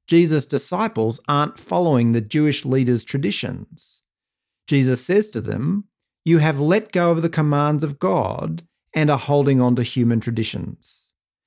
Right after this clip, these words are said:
They were putting their own ideas above God's ideas, and perhaps the most startling thing was that they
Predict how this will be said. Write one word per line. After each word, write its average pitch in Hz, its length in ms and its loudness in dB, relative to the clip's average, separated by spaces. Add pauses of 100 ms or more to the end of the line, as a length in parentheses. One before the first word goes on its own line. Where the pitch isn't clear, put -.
(140)
They 170 100 2
were 190 100 4
putting 226 320 2
their 196 260 2
own 196 300 2
ideas 165 640 2
above 131 360 0
God's 180 360 0
ideas, 107 840 -4 (400)
and 180 160 2
perhaps 185 340 -2
the 202 80 0
most 165 300 2
startling 190 540 -2
thing 123 280 0
was 139 260 2
that 165 140 -2
they 160 280 2